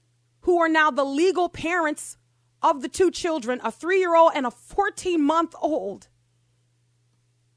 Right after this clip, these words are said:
appeared on the morning show in Australia to speak about this unusual arrangement and how they received a favorable result in court. Listen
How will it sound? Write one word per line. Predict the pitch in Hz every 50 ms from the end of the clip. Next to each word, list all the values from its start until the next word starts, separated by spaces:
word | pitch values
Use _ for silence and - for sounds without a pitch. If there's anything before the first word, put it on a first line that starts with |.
| _ _ _ _ _ _ _ _ _ _ _ _ _ _ _ _ _ _ _ _ _ _ _ _ _ - - _ _ _ _ _ _ _ _ _ _ _ _ _ _ _ _ _ _ _ _ _ _ -
appeared | 262 254 - 311 370 392 381 381 370 -
on | - 269 277 285
the | 277 262
morning | 254 262 294 320 339 320 311 294
show | - - 214 190 175 175 196 247 294 - _ _ _ _
in | - 226 226 226
Australia | 220 208 214 - - - 277 277 311 302 277 240 226
to | - - 202
speak | - - - 285 330 349 -
about | 277 220 226 202 190 196
this | 254 277 -
unusual | - 202 202 190 196 247 294 320 254 277 247 185
arrangement | 202 185 196 214 233 233 - - - 190 190 - _ _ _ _ _ _ _ _ -
and | - 220 233
how | 269 262 285
they | 269 285 262
received | 226 240 - - - 269 269 254 220
a | 220 202 190
favorable | - _ - 302 330 320 294 311 247 247 294 285 285 262
result | 240 233 208 196 226 233 262 254 - - _
in | - 190 190
court. | - - - 302 285 226 - -
Listen | - 262 269 - 277 240 233